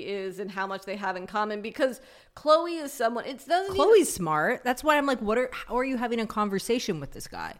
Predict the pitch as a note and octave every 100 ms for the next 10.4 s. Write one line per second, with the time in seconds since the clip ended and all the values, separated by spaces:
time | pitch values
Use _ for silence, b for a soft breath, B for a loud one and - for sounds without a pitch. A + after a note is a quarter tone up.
0 | - - C4+ G4 A#4+ D5 C5+ G#4 C4 C4+
1 | D4 - B3 - B3 D#4 C#4+ G#3+ G#3 G3+
2 | A3+ G#3 A#3+ A#3 A#3 - B3+ D#4 D#4+ B3+
3 | A#3+ A#3 A3 F#3 G3+ - - A3 G#3 G3
4 | F#3 G3+ G#3 - G3+ - G#3+ G#3+ - A#3
5 | A3+ A3 G#3+ G3+ F#3 - E3+ G3+ E4 G4
6 | G4+ - _ _ _ _ F3+ D3+ - D#3
7 | _ _ _ _ _ - C#4+ A#3 B3+ B3
8 | A#3+ G3+ F3 D3+ F3+ G3+ F#3 E3 D#3+ D3+
9 | - F3 E3 E3 D#3 D#3+ D#3 D3+ - D#3
10 | D3+ E3 F#2+ -